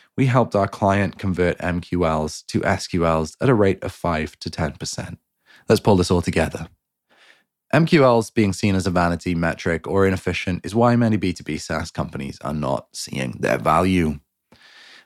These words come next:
By implementing several strategies, including optimizing the thank you page, developing compelling and actionable content, reducing friction through the process, and having multiple pathways to engage, marketing teams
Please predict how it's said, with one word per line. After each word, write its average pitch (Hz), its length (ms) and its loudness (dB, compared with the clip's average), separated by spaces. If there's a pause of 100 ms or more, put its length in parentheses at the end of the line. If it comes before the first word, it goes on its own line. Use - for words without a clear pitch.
(160)
By 104 280 4 (100)
implementing 123 640 4
several 123 480 4
strategies, 113 720 2
including 104 420 2
optimizing 107 640 2
the 92 80 2
thank 104 340 -2
you 120 60 4
page, 135 480 0 (320)
developing 117 500 4
compelling 92 640 0
and 92 140 0
actionable 87 520 -2
content, 107 640 0 (440)
reducing 110 440 2
friction 127 480 0
through 107 180 0
the 92 80 0
process, 92 640 -2 (560)
and 160 100 2
having 139 300 4
multiple 98 500 2
pathways 85 540 0
to 87 120 -6
engage, 90 640 0 (320)
marketing 107 480 2
teams 92 540 0